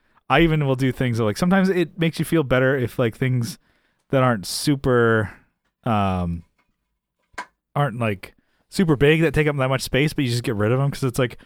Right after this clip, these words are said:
I had, like, photos, like, that I had. Um,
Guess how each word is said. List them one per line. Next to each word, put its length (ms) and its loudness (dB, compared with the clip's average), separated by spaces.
I 80 2
had, 200 4
like, 360 2
photos, 840 2
like, 280 0
that 120 0
I 300 0
had. 500 2
Um, 360 0